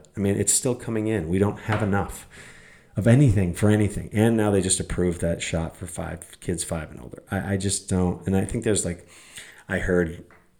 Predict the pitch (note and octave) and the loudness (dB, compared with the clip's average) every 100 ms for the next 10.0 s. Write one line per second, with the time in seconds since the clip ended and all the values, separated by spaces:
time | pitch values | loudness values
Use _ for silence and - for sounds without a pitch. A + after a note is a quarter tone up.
0 | - F#2 F#2 F#2 F2 - - F#2 F#2 F#2 | -8 -4 -2 -2 -4 -6 -6 -4 -4 -4
1 | - F2 E2+ F#2 F2+ F#2 F#2 - - _ | -2 -2 -2 -2 -4 -4 -6 -12 -20 _
2 | _ _ _ _ _ _ _ - - E2 | _ _ _ _ _ _ _ -14 -10 -10
3 | - - E2+ - E2+ - - F2 - G2 | -6 -4 -4 -4 -6 -4 -4 -4 -2 -4
4 | F2+ F#2 E2+ F#2 F2 D#2+ E2+ F2+ - E2+ | -2 -4 -4 -4 -4 -2 -2 -2 -2 -4
5 | - F#2 F2 E2+ - F#2+ E2+ E2+ - F2 | -4 -8 -6 -4 -4 -4 -2 -4 -4 -4
6 | G2 - G2 - G2+ F#2+ F2 F2 G2+ G#2+ | -4 -4 -4 -4 -2 -2 -2 0 0 0
7 | G#2 - F#2+ F2 - F2+ F2 F2 E2 E2+ | -2 -4 -4 -4 -4 -6 -4 -6 -4 -6
8 | E2 - C3 D#3 - F2+ E2+ - G2 F2+ | -8 0 0 0 -2 -4 -4 0 2 2
9 | E2+ F2 - F#2+ - E2 E2 E2 - | 0 -4 -2 -2 -2 -6 -6 -6 -10